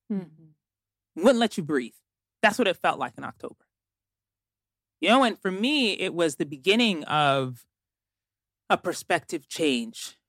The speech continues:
Speaker 2: because I felt powerless.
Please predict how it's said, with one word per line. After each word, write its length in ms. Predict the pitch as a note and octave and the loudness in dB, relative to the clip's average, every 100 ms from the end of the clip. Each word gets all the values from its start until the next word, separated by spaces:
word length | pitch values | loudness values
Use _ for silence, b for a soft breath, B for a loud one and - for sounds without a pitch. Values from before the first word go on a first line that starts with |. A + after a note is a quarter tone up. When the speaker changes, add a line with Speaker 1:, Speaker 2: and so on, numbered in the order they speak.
| _ | _
Speaker 2:
because 840 | F3+ - F3 E3+ D#3+ D3 C3+ - - _ _ _ _ _ _ _ _ _ - | -8 0 4 6 4 0 -4 -12 -16 _ _ _ _ _ _ _ _ _ 0
I 140 | E3 | 0
felt 680 | D3+ - E3+ D#3+ D3+ - - _ _ _ _ _ _ _ _ _ | 0 0 2 2 0 -6 -18 _ _ _ _ _ _ _ _ _
powerless. 840 | - F3 F#3+ A3 B3+ C4 - - | 2 4 4 2 0 -2 -10 -18